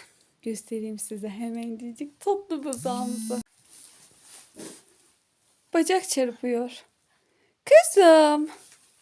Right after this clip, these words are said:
Ne yapıyorsun? <laughs> Ayağa kalkmaya çalışıyor. Şuraya bakın. Kızım.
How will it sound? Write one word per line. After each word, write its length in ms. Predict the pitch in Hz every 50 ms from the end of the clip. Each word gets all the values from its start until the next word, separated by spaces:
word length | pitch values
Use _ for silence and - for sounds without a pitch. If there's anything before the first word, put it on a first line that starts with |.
| _ _ _ _ _ _ _ _ _ _ _ _ _ _ _ _ _ _ - - _ _ - _ _ _ _ _ _ _ _ _ -
Ne 120 | 453 494 587 659 640 539
yapıyorsun? 640 | - - 370 381 349 294 - - - 330 349 370 - - - - - - - - - - - - - - - - - - _ _ _ _ - - _ _ _ _ -
<laughs> 400 | 440 440 415 392 392 381 - -
Ayağa 340 | 403 403 427 440 453 427 427
kalkmaya 500 | 403 370 370 392 381 381 392 392 415 392
çalışıyor. 500 | - 381 370 349 330 311 - 349 349 320
Şuraya 440 | 311 - 349 339 381 403 415 392 349
bakın. 560 | 339 320 311 320 - 330 311 311 330 330 - _ - - - - _ _ - - - - - - - - - - - _ _ _ _ -
Kızım. 1080 | - 415 523 605 622 - - 466 453 392 359 339 320 302 285 285 285 285 285 302 311